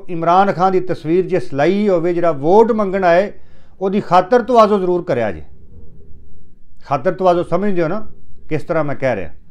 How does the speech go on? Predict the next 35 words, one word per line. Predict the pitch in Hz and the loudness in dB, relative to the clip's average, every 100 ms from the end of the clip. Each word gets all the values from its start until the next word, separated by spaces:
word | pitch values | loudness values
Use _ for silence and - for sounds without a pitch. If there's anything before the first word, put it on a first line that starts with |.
| - - - | -18 -12 -4
ਹਾਂ, | 127 117 | -2 -2
ਪੂਰਾ | - 170 214 226 233 220 190 - - - - - - | -4 -2 0 2 6 6 4 -4 -18 -18 -18 -16 2
ਤਹਿ | 220 254 240 | 8 10 10
ਜ਼ਰੂਰ | 208 208 202 | 8 2 4
ਲਾਇਆ | 170 143 131 | 6 6 6
ਜੇ | 120 | 2
ਉਹਦੀ। | 92 76 - - | -4 -8 -8 2
ਪਹਿਲਾ | 190 202 | 4 6
ਲਫ਼ਜ਼ | 185 160 165 | 4 2 0
ਮੈਂ | 170 | -4
ਵਿੱਚੋਂ | 151 151 | -6 -2
ਕੱਢ | 170 196 | 0 0
ਗਿਆ, | 185 190 - - - | -2 -4 -4 -2 2
ਤਹਿ | 180 208 | 4 4
ਜ਼ਰੂਰ | 175 160 151 | 4 0 0
ਲਾਇਆ | 123 78 | 0 0
ਜੀ। | 67 - - - - - - - - - - - - - - | -4 -6 -10 -12 -12 -14 -14 -14 -16 -20 -20 -20 -20 -14 -8
ਠੀਕ | - 165 | -4 0
ਹੋ | 170 | 2
ਗਿਆ | 131 | 2
ਨਾ | 160 | 0
ਜੀ? | 147 - - - - - - - - | -4 -10 -14 -14 -12 -10 -10 -8 -2
ਤੇ | |
ਵੱਡਾ, | 147 180 214 | 2 6 6
ਵੱਡੀਆਂ | 190 214 233 | 6 4 2
ਖਬਰਾਂ | 202 220 | 4 4
ਲੈ | 214 208 | 4 4
ਕੇ | 196 | 2
ਮੈਂ | 196 202 | -2 -2
ਤੁਹਾਡੀ | 190 170 | -2 -2
ਖਿਦਮਤ | 156 165 190 | -2 -2 -2
ਦੇ | 175 | 0
ਵਿੱਚ | 170 170 | 0 2
ਹਾਜ਼ਰ | 135 151 | 2 2
ਹੋਇਆ। | 165 147 | 0 0